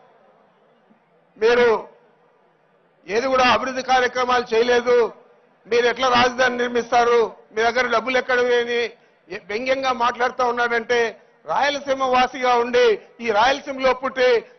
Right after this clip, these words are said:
అతను ఈ విధంగా మాట్లాడుతూ ఉన్నాడంటే, ఒక రాయలసీమ ద్రోహిగా మనం అందరూ కూడా పరిగణించాలని చెప్పి మీకు మనవి చేస్తా ఉన్నాం.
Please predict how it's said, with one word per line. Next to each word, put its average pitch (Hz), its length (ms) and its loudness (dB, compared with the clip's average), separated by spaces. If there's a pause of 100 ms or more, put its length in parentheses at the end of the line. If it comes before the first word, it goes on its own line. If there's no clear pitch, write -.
అతను 262 260 0
ఈ 254 140 -2
విధంగా 262 380 -2
మాట్లాడుతూ 247 540 0
ఉన్నాడంటే, 240 800 0 (200)
ఒక 233 100 0
రాయలసీమ 247 800 0
ద్రోహిగా 262 480 0
మనం 254 220 0
అందరూ 240 200 0
కూడా 240 180 -2
పరిగణించాలని 226 760 -2
చెప్పి 226 180 -4
మీకు 208 220 -8
మనవి 208 220 -4
చేస్తా 196 260 -6
ఉన్నాం. 185 260 -4